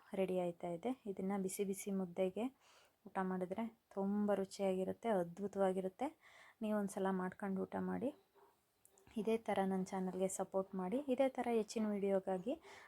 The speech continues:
ನನ್ನ ಚಾನಲ್ನ ನೋಡಿ, ಮತ್ತು ನನಗೆ ಸಪೋರ್ಟ್ ಮಾಡಿ. ಮತ್ತು ಈ, ಈ ವಿಡಿಯೋ ನಿಮಗೆ ಇಷ್ಟ ಆದರೆ ನನಗೆ, ಆ, ಶೇರ್ ಮಾಡಿ, ಮತ್ತು ಒಂದು ಕಾಮೆಂಟ್ ಮಾಡಿ, ಲೈಕ್ ಮಾಡಿ, ಆ, ನನಗೆ ಸಪೋರ್ಟ್ ಮಾಡಿ.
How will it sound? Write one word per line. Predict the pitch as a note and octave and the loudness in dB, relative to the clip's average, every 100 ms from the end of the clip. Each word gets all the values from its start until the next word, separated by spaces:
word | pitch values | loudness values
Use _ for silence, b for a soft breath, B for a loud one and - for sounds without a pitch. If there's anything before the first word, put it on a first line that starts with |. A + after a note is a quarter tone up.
| B | B
ನನ್ನ | G#3+ G3 | -4 -2
ಚಾನಲ್ನ | G#3 F#3+ F#3+ F#3 F#3+ | 0 2 0 0 0
ನೋಡಿ, | F#3 F3+ C4+ - _ | 0 0 -2 -4 _
ಮತ್ತು | A3 - A3+ | -8 -2 0
ನನಗೆ | A3 G#3+ G#3+ A#3 B3+ - | 2 0 0 -2 -2 -8
ಸಪೋರ್ಟ್ | - - G3 F#3+ | -8 -2 -2 0
ಮಾಡಿ. | F3+ F3+ D#4+ B B B B B _ B3 | -4 -2 -6 B B B B B _ -4
ಮತ್ತು | A3+ A#3 A#3 | -2 0 2
ಈ, | A#3 A3+ A3+ _ | 4 4 0 _
ಈ | A3+ | 0
ವಿಡಿಯೋ | A3+ A3+ A#3 | 4 4 4
ನಿಮಗೆ | A3 A3 G#3 | 4 2 2
ಇಷ್ಟ | G3 - G3+ | 0 -2 -2
ಆದರೆ | F3+ F#3+ C4 - | 0 2 0 -2
ನನಗೆ, | G#3 G3 G3 G3 B B B - | -2 0 0 -2 B B B -4
ಆ, | G3 | -2
ಶೇರ್ | F#3+ - G#3 G3 | 0 2 2 2
ಮಾಡಿ, | F#3 F3+ A3 - _ G#3+ | 0 -2 -4 -8 _ -10
ಮತ್ತು | G3 G3 | -2 0
ಒಂದು | G3 | 0
ಕಾಮೆಂಟ್ | - G3 A3 A#3 G3+ | 0 2 2 2 0
ಮಾಡಿ, | F#3 F3 F#3 G#3 | -2 -2 -4 0
ಲೈಕ್ | G3 G3 G3 | 0 0 -2
ಮಾಡಿ, | F3+ F3 G3+ B B B _ | -2 -2 -6 B B B _
ಆ, | G#3 G3 F#3+ | -2 0 0
ನನಗೆ | G3 G3 G3+ G3+ C#4 | 0 0 0 -2 -2
ಸಪೋರ್ಟ್ | - F#3 F3 E3+ | -2 -4 -8 -8
ಮಾಡಿ. | E3 E3 | -10 -10